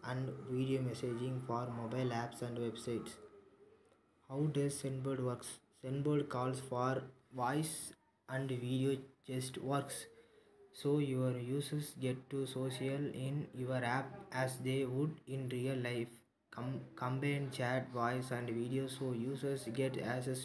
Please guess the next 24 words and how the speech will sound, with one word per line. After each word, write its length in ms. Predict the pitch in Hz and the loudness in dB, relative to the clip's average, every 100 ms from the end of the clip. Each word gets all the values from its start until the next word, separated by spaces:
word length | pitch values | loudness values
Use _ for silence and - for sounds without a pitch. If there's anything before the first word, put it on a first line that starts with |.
| - | -2
to 180 | 123 101 | -2 2
all 300 | 117 135 160 - - _ - | 4 4 2 -4 -18 _ -4
the 120 | 131 120 | -2 4
right 320 | 117 165 190 - - - - | 6 6 6 -2 -16 -20 -6
experience 800 | 131 - 151 139 147 160 160 - 120 | -6 4 4 6 6 4 4 -2 0
they 140 | 127 | 2
have 420 | 123 113 123 147 170 - - _ _ | 4 4 4 6 4 0 -16 _ _
come 300 | 139 160 175 - | 0 2 0 -2
to 240 | 175 196 196 - | 0 2 0 -4
expect. 480 | 123 - 127 131 - - _ _ _ _ _ _ _ _ | -6 -2 -2 -2 -8 -20 _ _ _ _ _ _ _ _
Nine 300 | 131 131 147 | 2 4 4
stage 320 | - 147 143 | 4 4 4
of 160 | 143 151 - - _ _ _ _ _ _ 131 | 4 2 -2 -14 _ _ _ _ _ _ -2
B 160 | 131 | 2
M 120 | 131 123 | 2 2
C. 280 | 123 113 - - _ _ | 0 -2 -4 -18 _ _
Key 140 | 151 151 | -4 -2
partners, 580 | 135 123 - 131 127 - | 0 -2 0 -2 -2 0
key 180 | 135 127 | 0 2
activities, 720 | 117 120 123 123 123 123 - _ | 0 -2 -4 -2 -4 -6 -12 _
key 180 | 127 127 | 0 2
resource, 600 | 120 117 131 131 131 - - | 2 0 2 2 2 -4 -6
value 380 | 127 120 123 127 | -4 0 2 2
persistence, 800 | 131 123 123 127 127 131 131 | 2 0 -2 -2 0 0 -4